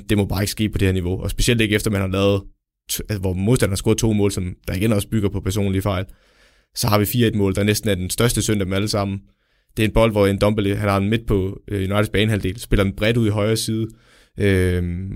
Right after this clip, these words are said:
hvor, øh, Serge Aurier har får bolden, og de er totalt uorganiserede i forsvaret, så det vil sige, nu er Maguire havnet ud som den brede i den side, så egentlig er han venstrebacken, og Shaw bliver ind i midten. Og det er den situation, de er blevet sat i. Maguire går lidt ud for at dække Serge Aurier.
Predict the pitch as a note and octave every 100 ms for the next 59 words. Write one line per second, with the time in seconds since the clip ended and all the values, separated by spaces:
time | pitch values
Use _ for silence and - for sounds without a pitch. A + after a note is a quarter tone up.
0 | - F#2+ F2+ F#2 - G2+ - G#2 G2+ G#2+
1 | A2 - G#2 G2 G2+ G2 - - G#2 -
2 | A#2+ A2 - C#3 C#3 C#3 B2 G#2+ F#2+ F#2+
3 | F#2+ A2 A#2 G#2+ F#2 G2+ G#2 A2 A#2 A2
4 | G#2 G2 G#2+ A2+ A2 A2+ C3 A2+ A2+ F#2+
5 | - - F2+ A#2+ D3 D3 - A2+ A2 A#2+
6 | G#2 A2 B2 G2 G2+ A2 A2 E2+ F#2 G2
7 | G2 G#2 A2 A#2 A2+ G2+ F#2+ G#2 G2 -
8 | G2+ G2 - _ _ _ _ _ _ C3
9 | A#2 A#2 A2+ A2 A#2 G#2+ G2+ G#2+ F#2+ -
10 | A#2 G#2+ G2 - _ - G#2 A2+ C3 A2+
11 | F#2+ A#2 A#2 A2+ A2+ G#2+ - G2 F#2+ A#2